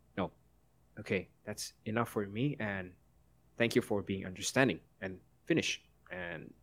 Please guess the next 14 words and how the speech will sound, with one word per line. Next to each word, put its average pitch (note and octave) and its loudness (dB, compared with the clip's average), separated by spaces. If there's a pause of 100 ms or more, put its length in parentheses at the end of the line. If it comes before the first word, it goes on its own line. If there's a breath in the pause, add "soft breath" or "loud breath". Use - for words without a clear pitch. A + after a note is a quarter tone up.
(840)
yeah, C#3+ 12
that's D#3 12
why, D3 12
um, C#3 10
that's F#3 12
what D#3 12
make-, C#3 12
uh, C#3 12
that's F3+ 12
the C#3+ 10
first D3 12
experience D#3 10
that, - 8 (100)
um, G#2+ 4